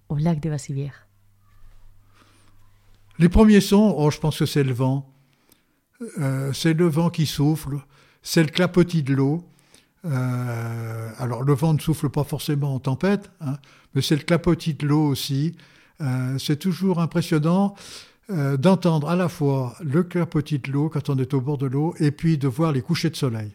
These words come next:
Speaker 2: parce qu'il y a des couchers de soleil qui sont absolument superbes. Euh, on a vraiment une nature qui est préservée et qui a été préservée. Je pense qu'il y a eu beaucoup d'acteurs qui ont très vite compris que, euh,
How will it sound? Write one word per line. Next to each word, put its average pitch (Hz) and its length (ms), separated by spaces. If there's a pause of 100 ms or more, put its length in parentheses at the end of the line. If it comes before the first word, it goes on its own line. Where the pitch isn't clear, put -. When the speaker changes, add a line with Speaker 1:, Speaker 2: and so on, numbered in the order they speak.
Speaker 2:
parce 123 160
qu'il 123 140
y 120 40
a 117 60
des 113 100
couchers 127 260
de - 60
soleil 127 280
qui 113 120
sont 113 200
absolument 110 440
superbes. 135 560 (680)
Euh, 120 440
on 127 160
a 131 80
vraiment 139 460
une 123 280
nature 135 520
qui - 100
est 117 40
préservée 131 720 (480)
et 143 120
qui - 140
a 185 60
été 180 240
préservée. 139 760 (460)
Je - 60
pense 156 180
qu'il 147 100
y 135 40
a - 20
eu 123 40
beaucoup 208 300
d'acteurs 165 540
qui 151 120
ont 135 180 (140)
très 170 220
vite 165 320
compris 160 560
que, 135 340 (480)
euh, 123 800